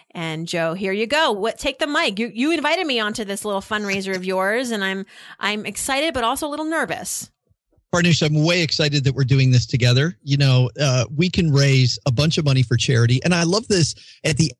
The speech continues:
Speaker 2: end of the year with Thanksgiving. Is, for people in the United States, we end the month of November with, uh, Thanksgiving. And I thought, what a great way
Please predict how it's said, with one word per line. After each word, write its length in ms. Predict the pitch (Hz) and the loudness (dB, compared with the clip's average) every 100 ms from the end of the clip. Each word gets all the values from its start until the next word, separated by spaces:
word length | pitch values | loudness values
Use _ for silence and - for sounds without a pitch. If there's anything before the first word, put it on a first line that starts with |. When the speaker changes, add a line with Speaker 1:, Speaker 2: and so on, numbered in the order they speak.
| - | -2
Speaker 2:
end 160 | 175 202 | 0 2
of 80 | |
the 80 | 175 | 2
year 420 | 156 156 147 120 | 2 2 4 2
with 220 | 117 139 - | 2 0 2
Thanksgiving. 640 | 151 135 - 156 139 120 | 0 0 0 0 2 4
Is, 120 | 120 139 139 | 2 0 -4
for 100 | - | -2
people 220 | 143 170 151 | 0 2 4
in 40 | |
the 60 | 135 | 4
United 240 | 131 123 | 4 2
States, 340 | - 156 151 - | 0 0 0 0
we 140 | 131 | 0
end 160 | 135 131 | 2 4
the 20 | |
month 240 | 127 123 | 4 4
of 180 | 120 113 | 4 2
November 560 | 123 117 123 120 117 117 | 2 2 2 2 4 4
with, 300 | 113 113 113 - | 4 4 2 2
uh, 240 | 107 104 110 | 2 2 2
Thanksgiving. 520 | 135 117 - 202 208 208 - _ | 2 2 2 2 2 0 -4 _
And 100 | - | 2
I 60 | 147 | 4
thought, 200 | 180 - | 4 2
what 120 | 196 | 0
a 20 | |
great 240 | 226 196 170 | 0 0 2
way 240 | 165 147 | 0 0